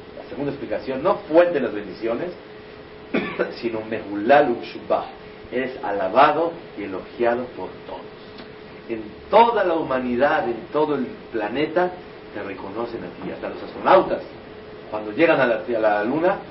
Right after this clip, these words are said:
"Ah, ya llegamos. Ay, bendito sea Dios, ya llegamos". Hasta allá, tu nombre sigue conociendo. Entonces, la segunda explicación de Baruch, que es,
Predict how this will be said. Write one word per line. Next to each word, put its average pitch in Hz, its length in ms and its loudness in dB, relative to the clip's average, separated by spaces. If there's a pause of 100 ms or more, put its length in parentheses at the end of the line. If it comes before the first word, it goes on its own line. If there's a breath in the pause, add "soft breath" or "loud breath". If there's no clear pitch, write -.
(300)
"Ah, 131 240 0
ya 123 80 2
llegamos. 110 340 2 (360)
Ay, - 120 -8
bendito 107 340 -8
sea 110 120 -4
Dios, 110 200 0
ya 113 60 0
llegamos". 107 400 2 (920)
Hasta - 220 -6
allá, 226 480 6 (540)
tu 120 80 0
nombre 175 500 4 (140)
sigue 127 220 2
conociendo. 101 460 -4
Entonces, 101 140 -8
la 101 140 -4
segunda 170 240 -2
explicación 123 500 -4
de 117 80 2
Baruch, 127 360 2
que 139 200 2
es, - 80 -2